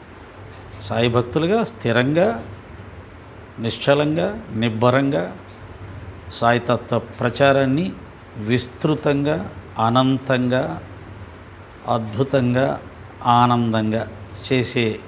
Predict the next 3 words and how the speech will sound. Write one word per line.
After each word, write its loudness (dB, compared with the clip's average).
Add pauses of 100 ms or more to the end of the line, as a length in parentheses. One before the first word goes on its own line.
(220)
పనిలో 2 (920)
నిమగ్నం 0
అవడమే 4